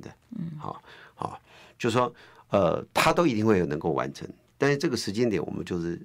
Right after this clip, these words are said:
Speaker 1: 强烈反对的，就是不要因人设事，
Speaker 2: 嗯。
Speaker 1: 而且应该要有国土的整体的通盘的考量。好，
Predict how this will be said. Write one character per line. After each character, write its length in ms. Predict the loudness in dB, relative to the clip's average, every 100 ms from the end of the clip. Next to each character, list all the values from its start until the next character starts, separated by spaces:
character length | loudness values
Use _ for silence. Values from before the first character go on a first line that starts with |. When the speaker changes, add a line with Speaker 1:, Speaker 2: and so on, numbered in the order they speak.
| -12
Speaker 1:
强 260 | -4 2 4
烈 220 | 6 6
反 260 | 4 0 -2 0
对 120 | 2
的， 80 | 2
就 120 | -2
是 120 | -12 -6
不 140 | -2
要 120 | 0
因 180 | 0 -2
人 180 | -4 -6
设 240 | -6 -6
事， 220 | -4 -6
Speaker 2:
嗯。 420 | -8 _ _ -10 -10 -4
Speaker 1:
而 140 | -2
且 120 | -2
应 140 | -2 0
该 80 | 2
要 120 | 2
有 100 | 0
国 240 | -4 0 0
土 200 | 0 -8
的 180 | -8
整 180 | -6 -4
体 160 | -6 -8
的 160 | -10 -10
通 260 | -8 -8 -6
盘 200 | -8 -10
的 140 | -10 -8
考 260 | -4 -4 -4
量。 280 | 0 0 -2 -10 -20 -6
好， 280 | 0 0